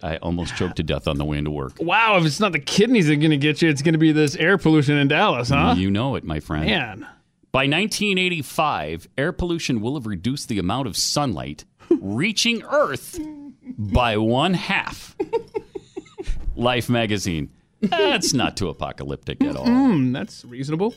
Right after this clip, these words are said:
Speaker 1: <clears throat> They're all reasonable. That's why we listen to them still.
Speaker 2: Yeah.
Speaker 1: Number nine, at the present rate of nitrogen buildup, it's only a matter of time before light will be filtered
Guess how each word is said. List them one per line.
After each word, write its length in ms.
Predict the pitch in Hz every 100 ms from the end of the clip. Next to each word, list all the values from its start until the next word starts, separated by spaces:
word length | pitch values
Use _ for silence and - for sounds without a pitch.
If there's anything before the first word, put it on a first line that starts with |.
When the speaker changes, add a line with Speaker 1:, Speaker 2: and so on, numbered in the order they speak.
| -
Speaker 1:
<clears throat> 80 |
They're 540 | - 190 165 135 185 208 -
all 340 | 226 277 175
reasonable. 680 | 117 208 156 73 - 95 170 _ -
That's 220 | 160 -
why 220 | 185 208
we 160 | 214 214
listen 360 | 240 302 330
to 100 | -
them 200 | 175 123
still. 460 | 92 - 113 65 -
Speaker 2:
Yeah. 180 | 135 127 160 _ _ _ _ _ _ _ -
Speaker 1:
Number 200 | 147 180
nine, 400 | 175 127 69 62 _ _ _ _ _
at 140 | 135 -
the 80 |
present 500 | 160 - 226 233 247 -
rate 300 | 170 208 -
of 140 | 120
nitrogen 840 | 104 117 165 190 208 185 170 127
buildup, 440 | 107 135 104 57 - _ _ _ -
it's 180 | 165 170
only 300 | 208 214 190
a 40 |
matter 320 | 156 151 143
of 120 | 127
time 520 | - 165 139 85 76 - _
before 340 | 95 - 98
light 460 | 90 101 135 190 -
will 160 | 107
be 100 | 92
filtered 540 | 85 - 180 180 196